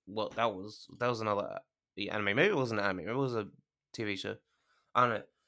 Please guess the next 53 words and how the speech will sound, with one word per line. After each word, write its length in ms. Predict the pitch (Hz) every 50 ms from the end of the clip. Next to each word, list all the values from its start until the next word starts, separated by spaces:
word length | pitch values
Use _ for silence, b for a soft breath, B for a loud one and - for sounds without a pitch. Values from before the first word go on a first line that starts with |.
| b b
And 100 | - 143
then 140 | 165 180 175
there 80 | 170 165
were 60 | 156
a 40 | 143
bunch 260 | 131 143 143 139 143
of, 120 | 143 131 117
like, 260 | 127 120 117 110 - - - - - - -
filler 260 | - 139 135 135 131
songs, 540 | 127 - 131 123 127 127 127 123 117 101 110
which 220 | 110 98 - -
are, 60 | 107
like, 220 | 107 104 98 95 - _ _ _ _ _ _ _ _ _ _ _ _ _ _ _ _ _
like, 180 | - 120 - -
it's, 200 | 113 139 139 -
it's 180 | - 143 143
only 240 | - 190 220 233 180
really, 240 | 139 139 160 156 143
like, 240 | 123 113 107 104 - - _ _ _ _ _ _ _ _ _ -
eight 200 | 139 143 139 -
songs 300 | - 135 127 120 110 101
long, 360 | 113 110 107 98 95 98 98 95 - _ _ _ _ _ _ _ _ _
so 340 | - - - 98 95 95 92
it's 120 | 92 -
not 100 | - -
that 160 | - 113 101
long 180 | 98 104 104 101
of 60 | 98
an 80 | 95 101
album. 300 | 98 95 92 90 98 98 -
It, 180 | 151 151 - B B B B B B
not 140 | 165 202 208
to 60 | 190
say 200 | - - 185 175
that 300 | 147 143 - - - -
an 120 | - 120
album 360 | 107 113 123 127 123 120 117
needs 140 | 117 113 107 -
to 60 | 110
be 100 | 107 101
very 220 | 101 104 107 107
long, 300 | 101 101 104 127 135 123
but 200 | 107 104 101 -
yeah, 120 | - 113 107
it's 240 | 101 98 98 -
just, 280 | - - - - - - _ _ _ _ _ _ _ _ _ _ _ _ _ _ _
it's 80 | -
a 40 | -
collection 400 | - - 123 139 139 - 139 135
of 140 | 135 131 127
music, 300 | 131 139 127 110 104 - -
I 60 | 98
guess. 340 | 98 104 120 - - -